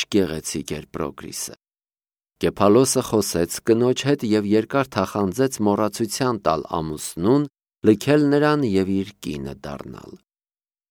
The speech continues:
Չճանաչեց Պրոկրիսն իր ամուսնուն։ Երկար ժամանակ լսել անգամ չէր ուզում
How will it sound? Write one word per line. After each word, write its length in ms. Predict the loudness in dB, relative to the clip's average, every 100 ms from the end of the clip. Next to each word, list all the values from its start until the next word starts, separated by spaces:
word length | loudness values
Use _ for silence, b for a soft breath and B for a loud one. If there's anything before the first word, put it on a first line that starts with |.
| _ _ _ -10
Չճանաչեց 720 | 0 2 2 0 -2 -2 -2
Պրոկրիսն 720 | -2 -2 -2 -6 -6 -6 -6
իր 160 | -6 -8
ամուսնուն։ 640 | -10 -10 -10 -14 -12 -14 -16 _ _ _ _ _ _ _ _ _ _ _ 2
Երկար 460 | 2 4 2 2
ժամանակ 600 | 2 0 0 0 -2 -2
լսել 440 | 0 0 0 0 -2
անգամ 280 | -4 -8
չէր 260 | -4 -4 -2
ուզում 260 | -2 -4